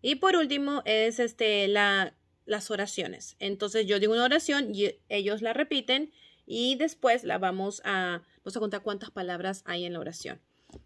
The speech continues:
Ese es el favorito de ellos. <laughs> Leo cada día.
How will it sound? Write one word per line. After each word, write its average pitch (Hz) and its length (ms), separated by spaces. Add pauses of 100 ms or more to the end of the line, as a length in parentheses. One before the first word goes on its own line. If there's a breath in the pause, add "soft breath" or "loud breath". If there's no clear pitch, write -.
Ese 196 200
es 202 80
el 190 100
favorito 175 500
de 175 100
ellos. 175 280 (160)
<laughs> - 560 (600 loud breath)
Leo 311 500
cada 247 420
día. 180 480